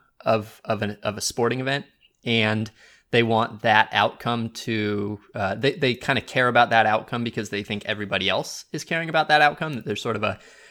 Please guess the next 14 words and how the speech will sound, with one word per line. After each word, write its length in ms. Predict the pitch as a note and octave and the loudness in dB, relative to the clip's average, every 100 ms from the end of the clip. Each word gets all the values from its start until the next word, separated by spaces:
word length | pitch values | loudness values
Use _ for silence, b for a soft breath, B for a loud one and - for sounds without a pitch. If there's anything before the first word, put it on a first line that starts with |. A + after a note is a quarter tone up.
| b | b
a 120 | C3 | 0
network 380 | B2 A#2+ C3+ C3 | 4 4 2 0
effect, 380 | C#3 - C3 - | 0 4 4 2
the 60 | A#2+ | -4
same 200 | A#2 G#2+ | -2 0
way 140 | G#2 | 0
that, 300 | G#2 G#2+ - - | -2 -2 -6 -4
like, 300 | C3+ A2+ - | 2 2 2
for 80 | B2 | -4
instance, 260 | A2 A2+ - | -4 -6 0
I 140 | A2+ A2+ | 4 4
don't 200 | A2 A2+ | 2 0
follow 320 | A#2+ A2 G#2+ | 2 2 2
football, 720 | - B2 C3+ A#2+ A#2 C3 | 0 -4 4 6 6 4